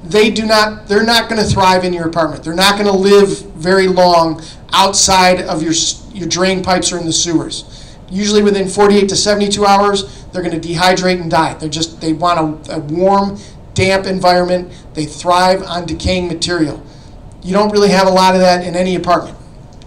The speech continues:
The one that we're most concerned about is the German cockroach. This is the common cockroach that people, when they say, "I've got cockroaches," this is the problem. They, they breed quickly, they move to other units quickly,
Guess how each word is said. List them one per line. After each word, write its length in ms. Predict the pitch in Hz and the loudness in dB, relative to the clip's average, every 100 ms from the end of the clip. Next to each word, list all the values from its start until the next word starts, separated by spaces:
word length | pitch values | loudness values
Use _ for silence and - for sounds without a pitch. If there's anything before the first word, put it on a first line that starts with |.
| - - - - - | -20 -20 -20 -18 -8
The 80 | 170 | 0
one 220 | 208 226 | 4 4
that 100 | 240 | 4
we're 180 | 208 196 | 2 2
most 340 | 226 269 - | 4 4 2
concerned 420 | 247 - 240 226 | -2 0 0 0
about 460 | 175 160 160 - - - - - | 0 0 0 -4 -12 -20 -20 -12
is 160 | 175 175 | -8 -4
the 60 | |
German 360 | 185 226 202 170 | 0 0 0 -2
cockroach. 560 | 156 143 - - - | -4 -6 -12 -16 -12
This 240 | 185 214 220 | -2 0 0
is 100 | 202 | 0
the 120 | 202 | -2
common 360 | 170 190 190 170 | -2 -2 -2 -4
cockroach 460 | 175 175 180 175 | -2 -2 -2 -6
that 160 | - 160 | -8 -10
people, 380 | 202 180 175 - - - | -8 -6 -6 -8 -16 -12
when 120 | 175 | -6
they 100 | 175 | -4
say, 200 | 156 180 | -2 0
"I've 160 | 170 180 | 0 0
got 200 | 185 180 | -2 0
cockroaches," 920 | 185 180 170 165 160 151 - - - - | 0 0 -2 -4 -4 -6 -8 -18 -20 -4
this 220 | - 202 202 | 2 4 4
is 180 | 196 | 2
the 100 | 196 | 0
problem. 460 | - 165 151 - - - - - - - - | 0 0 0 -4 -16 -20 -20 -20 -20 -20 -10
They, 280 | 180 170 165 - - | -6 -4 -4 -8 -8
they 260 | 160 151 - - - | -4 -4 -8 -18 -18
breed 420 | - 185 240 240 | -4 0 2 0
quickly, 560 | - 247 247 247 247 240 - - | -2 -4 -4 -2 -4 -4 -10 -8
they 120 | 175 | -6
move 320 | 180 220 208 | 0 0 0
to 80 | - | -2
other 280 | 202 190 185 | 0 0 0
units 400 | 180 226 233 233 | -2 0 -2 -2
quickly, 580 | - 226 220 226 226 | -6 -6 -4 -6 -6